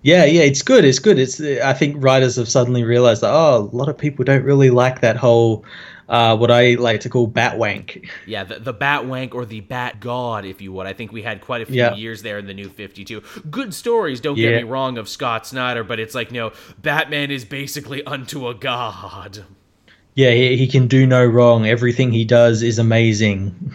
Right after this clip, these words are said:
Speaker 2: I, I have a machine that lets me get my memories back that I built in s-, for such a situation where I might lose my memories.
Speaker 1: Yeah.
Speaker 2: I literally built a god machine.
Speaker 1: Yeah.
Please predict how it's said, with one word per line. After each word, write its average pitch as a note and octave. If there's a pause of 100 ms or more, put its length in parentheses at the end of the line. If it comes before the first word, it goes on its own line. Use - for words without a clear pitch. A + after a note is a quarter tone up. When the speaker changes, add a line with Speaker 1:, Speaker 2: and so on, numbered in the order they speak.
(120)
Speaker 2:
I, B2 (180)
I C#3+
have D#3+
a D#3+
machine D3+
that B2+
lets C3
me C3
get B2+
my B2
memories A#2+
back G2+
that G#2+
I G#2
built A#2+
in A2+
s-, -
for A#2
such -
a G#2
situation A#2
where G2+
I G2
might G#2+
lose G#2
my G2
memories. F#2+ (720)
Speaker 1:
Yeah. F#2+ (440)
Speaker 2:
I A#2
literally B2+
built C#3+
a D3
god C#3
machine. F2 (920)
Speaker 1:
Yeah. G#2